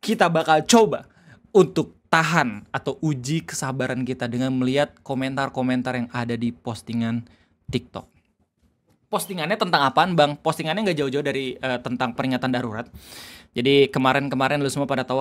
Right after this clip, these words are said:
kan kalau misalkan, eh, elemen, semua elemen, hampir semua elemen masyarakat, mahasiswa, mahasiswa yang emang udah sampai terjun ke jalan, itu menggaungkan yang namanya peringatan darurat, di mana proses demokrasi kita lagi turun naik,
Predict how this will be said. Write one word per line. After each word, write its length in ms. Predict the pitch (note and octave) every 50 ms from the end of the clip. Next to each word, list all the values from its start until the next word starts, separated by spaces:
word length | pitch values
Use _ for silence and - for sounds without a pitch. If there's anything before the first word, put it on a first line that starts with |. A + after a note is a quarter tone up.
| C3
kan 80 | C3+ C#3 C#3 B2
kalau 80 | C3
misalkan, 560 | B2 B2+ B2+ - B2 - B2 B2 B2 B2+ B2+ - _ - - - - _ -
eh, 100 | B2 A#2 A2 A#2
elemen, 320 | B2 B2 B2 B2 B2+ B2
semua 320 | B2 - C#3 C#3 C#3 C3
elemen, 160 | C3 C3 B2+ B2+
hampir 320 | D3 D3+ D3+ D#3 E3+ D#3
semua 240 | C#3 - D3+ C#3+ C#3
elemen 160 | C3+ C3 C3
masyarakat, 480 | C3 C3 - B2+ B2 B2+ - C#3 C#3 - _ _ - - - - _ -
mahasiswa, 640 | A#2+ B2+ B2+ B2+ C3+ B2 A2+ C#3 C3 C3+ - -
mahasiswa 420 | C#3 B2+ B2+ B2 C3 B2 - - C3+ C3+
yang 80 | B2+ A#2
emang 240 | A#2+ B2 A#2 A#2+
udah 160 | B2 B2+ B2 A#2+
sampai 240 | B2+ A#2+ A2 A#2+
terjun 240 | - - A#2 B2+ A#2+
ke 80 | A#2+ A#2+
jalan, 400 | A2+ A#2 A#2 A#2+ B2 C3 B2+ - - - - _ _ _ _ - _ _ -
itu 160 | - - B2
menggaungkan 560 | C3 C3 B2+ B2 B2+ A#2+ A#2+ A#2+ A#2+ C3 B2+
yang 80 | B2+ A#2+
namanya 320 | A#2+ A#2 A2+ A#2+ B2 B2
peringatan 400 | B2 C3 A#2+ A#2+ A#2+ A#2+ A#2+ A#2
darurat, 320 | A#2 A#2 A2+ A2 A2 B2 - - _ _ _ _ _ _ _ _
di 160 | _ - B2 A#2
mana 160 | A#2+ A#2+ C3+
proses 320 | A#2+ - B2 A#2+ - B2+
demokrasi 480 | - - B2+ B2+ B2 B2 A#2+ B2 A#2+ -
kita 240 | - C#3 - C3+ B2+
lagi 160 | B2 B2 B2
turun 240 | - B2 B2+ A#2+ B2+
naik, 240 | B2 B2 D3+ D#3+